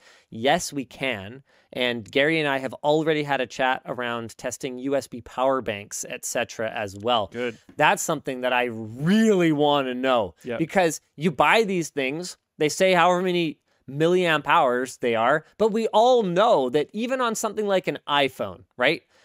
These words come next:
Speaker 1: And Apple, for all their faults, does have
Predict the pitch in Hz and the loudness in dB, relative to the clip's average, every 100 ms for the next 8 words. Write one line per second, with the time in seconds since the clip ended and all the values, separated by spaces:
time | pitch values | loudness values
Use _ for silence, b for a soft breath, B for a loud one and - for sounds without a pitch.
0 | b - 165 170 - 185 180 110 87 143 | b -2 -2 -2 0 0 0 -4 -4 0
1 | 156 170 151 147 - 113 113 - - - | 2 2 2 -2 0 0 0 -6 -12 -12
2 | _ _ _ _ 127 - 185 180 165 117 | _ _ _ _ -20 -4 2 4 4 0
3 | - - - _ _ _ _ - - 160 | -4 -8 -10 _ _ _ _ -6 2 4
4 | 123 101 | 4 0